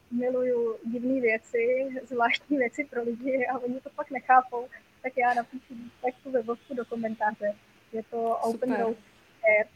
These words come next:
Speaker 1: země, jo? Je to země, protože celá země je kompletní, ale tu koncovku nikdo nemá rád, jenom já. <laughs> Jo, takže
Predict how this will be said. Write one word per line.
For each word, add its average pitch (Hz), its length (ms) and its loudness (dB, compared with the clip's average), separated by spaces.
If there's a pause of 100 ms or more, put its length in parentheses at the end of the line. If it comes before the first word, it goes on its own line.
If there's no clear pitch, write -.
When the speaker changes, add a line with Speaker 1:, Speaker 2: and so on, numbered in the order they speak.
(160)
Speaker 1:
země, 226 500 2 (300)
jo? 254 260 -2
Je 247 80 -4
to 262 140 -2
země, 233 340 2
protože - 360 -6 (100)
celá 214 240 0
země 214 300 -8
je 220 40 -8
kompletní, 226 580 -10
ale 240 240 0
tu 247 80 -20
koncovku 247 480 -8
nikdo 240 240 -2
nemá 233 260 -2
rád, 220 240 -2
jenom 240 220 -6
já. - 140 0 (680)
<laughs> - 100 -2 (1200)
Jo, 262 200 6
takže 277 300 2